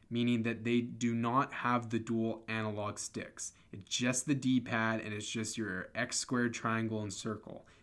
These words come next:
That's it. So some of those games like Ape Escape that actually required you, required an analog controller are not gonna be playable,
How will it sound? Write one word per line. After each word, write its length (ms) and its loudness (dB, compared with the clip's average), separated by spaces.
That's 280 2
it. 220 -8
So 460 4
some 220 4
of 60 6
those 220 6
games 340 6
like 240 0
Ape 200 4
Escape 440 4
that 160 2
actually 320 2
required 720 4
you, 400 4
required 640 6
an 120 -4
analog 420 2
controller 640 -4
are 440 4
not 180 2
gonna 140 2
be 100 0
playable, 720 -2